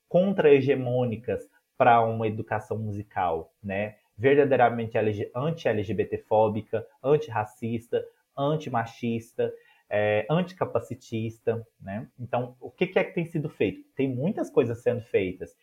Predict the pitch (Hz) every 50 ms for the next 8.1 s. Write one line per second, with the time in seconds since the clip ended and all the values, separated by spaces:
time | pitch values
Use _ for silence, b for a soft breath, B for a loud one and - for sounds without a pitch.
0 | b b b b - 127 120 139 143 147 160 160 165 165 165 180 170 165 190 196
1 | 208 202 175 143 117 - - 113 - - 131 135 147 - 165 160 143 160 160 165
2 | 180 202 190 185 190 196 180 131 98 - - - - - 131 131 - - 151 -
3 | 151 151 160 156 185 - - 131 135 147 147 - 180 180 - 208 - - 233 240
4 | 240 - - 196 170 165 160 160 151 - - _ _ _ _ _ _ _ _ _
5 | _ _ _ _ - 143 139 151 156 - - 151 147 - - - _ _ _ _
6 | _ _ 147 139 139 - 151 151 151 151 147 147 180 220 226 196 - 156 147 147
7 | 147 147 151 170 196 190 214 220 196 190 220 185 156 147 147 170 196 185 147 107
8 | 95 -